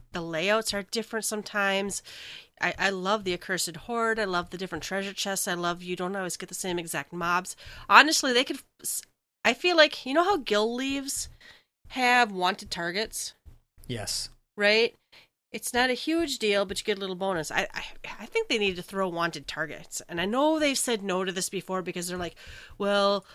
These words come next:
Speaker 1: you'll run to where you know the wanted target spawns, and if it doesn't spawn, you'll leave the dungeon." And I'm like, "Why would I leave the dungeon? It's a bonus."
Speaker 2: Mm-hmm.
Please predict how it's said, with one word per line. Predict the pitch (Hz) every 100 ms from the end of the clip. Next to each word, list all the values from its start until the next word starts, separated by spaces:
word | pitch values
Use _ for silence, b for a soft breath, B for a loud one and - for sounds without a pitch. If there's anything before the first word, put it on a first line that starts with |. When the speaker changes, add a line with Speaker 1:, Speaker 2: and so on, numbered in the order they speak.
| B
Speaker 1:
you'll | 208 208 220
run | 269 285
to | 269
where | 233
you | 233 233
know | 220
the | 214
wanted | 196 202 208 185
target | 202 196 185
spawns, | - - 196 185 180 170
and | 175
if |
it | 196
doesn't | 208 196 185 -
spawn, | - - 190 185 185 180 175 - _
you'll | 185 170
leave | 180 185
the | 170
dungeon." | 185 208 196 196
And | 196 214
I'm | 240 262
like, | 240 247 - - 247
"Why | 233 247 302 320
would | 320
I | 320
leave | 311 294
the | 285
dungeon? | 233 294 330 269 160 - B B B 240
It's | -
a | 240 - -
bonus." | 214 226 269 240 165 - - - - B B _ _ _ -
Speaker 2:
Mm-hmm. | 117 107 98 107 117